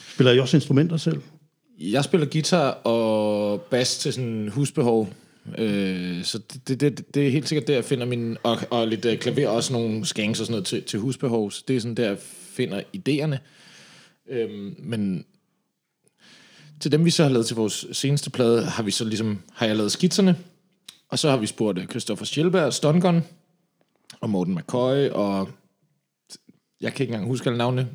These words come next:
Speaker 2: lige nu, men bare sindssygt fede, dygtige mennesker, og spørge, om de ikke vil hjælpe os med at spille dem live, så det lyder ordentligt.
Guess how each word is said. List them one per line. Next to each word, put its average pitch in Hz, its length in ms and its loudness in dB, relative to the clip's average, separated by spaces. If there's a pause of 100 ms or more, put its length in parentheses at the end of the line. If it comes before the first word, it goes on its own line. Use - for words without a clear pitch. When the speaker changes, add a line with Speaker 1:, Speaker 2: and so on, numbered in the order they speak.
(100)
Speaker 2:
lige 120 120 -6
nu, 156 160 2 (580)
men 127 380 0 (400)
bare 120 300 0 (340)
sindssygt 135 420 -2
fede, 131 220 4
dygtige 131 340 0
mennesker, 120 320 0
og - 140 -4
spørge, 120 260 2
om 120 120 -2
de 113 80 0
ikke 120 160 0
vil 113 220 2 (100)
hjælpe 123 300 4
os 123 120 0
med 123 100 2
at 110 160 2 (140)
spille 120 300 2
dem 113 80 2
live, 95 260 0
så - 260 -4
det 110 100 4
lyder 104 240 2 (100)
ordentligt. 71 300 -6